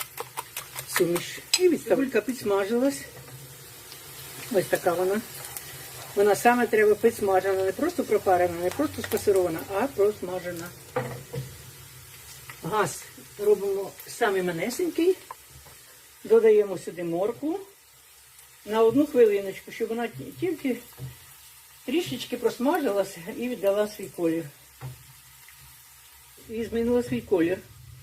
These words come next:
Тепер додаємо перчик теж на одну хвилинку. Якщо хто хоче додати саме зараз сметани, можна додати сметани,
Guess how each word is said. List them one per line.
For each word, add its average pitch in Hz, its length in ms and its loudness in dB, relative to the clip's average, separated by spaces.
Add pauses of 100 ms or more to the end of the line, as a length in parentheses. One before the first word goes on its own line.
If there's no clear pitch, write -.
(380)
Тепер 220 280 2
додаємо 185 460 2
перчик 285 420 2
теж 294 300 2
на 208 120 -2
одну 220 200 -2
хвилинку. 175 560 0 (920)
Якщо 277 480 4
хто 277 200 -2
хоче 262 260 -2
додати 247 520 2 (1500)
саме 233 340 2
зараз 185 420 0 (340)
сметани, 285 540 0
можна 277 320 2
додати 202 360 -2
сметани, 156 580 -6